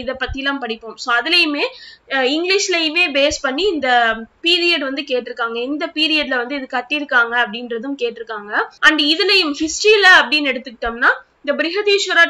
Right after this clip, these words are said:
டெம்பிள் அப்படின்றத வந்து கட்டினது யாரு அப்படின்னு சொல்லியும் கேட்டிருக்காங்க. So எந்த பீரியட் அப்படின்றது ஞாபகம் வச்சுக்கணும், டென் டென் ஏ டி அப்படின்றது. இவருடைய கான்குவெஸ்ட் அப்படின்னு பார்த்தோம்னா சேர ரூலரான பாஸ்கர ரவிவர்மன் அப்படின்றவரை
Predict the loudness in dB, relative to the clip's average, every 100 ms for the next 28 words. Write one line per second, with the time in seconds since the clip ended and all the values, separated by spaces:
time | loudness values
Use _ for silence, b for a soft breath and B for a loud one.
0 | 2 0 0 -2 -2 -4 -6 -6 -6 -6
1 | -4 -6 B B 0 0 2 -2 2 4
2 | 6 4 2 -2 -6 -6 -6 -4 -4 -2
3 | -2 -4 -8 -4 -4 -4 -2 -2 -2 -4
4 | -4 -2 0 0 0 -4 -6 -6 -6 -4
5 | -2 -2 -2 -6 -8 -10 -8 -4 2 2
6 | 2 -4 -4 -2 -2 -2 -4 -6 -10 -10
7 | -14 -16 B B B B B 0 4 4
8 | 4 2 4 4 4 -4 0 0 0 -4
9 | -4 -4 -4 -10 0 0 0 -6 -4 2
10 | 4 6 2 0 0 2 2 2 0 2
11 | 6 6 4 2 4 6 4 2 0 -2
12 | -2 -2 -2 -2 -4 -6 -4 -2 -2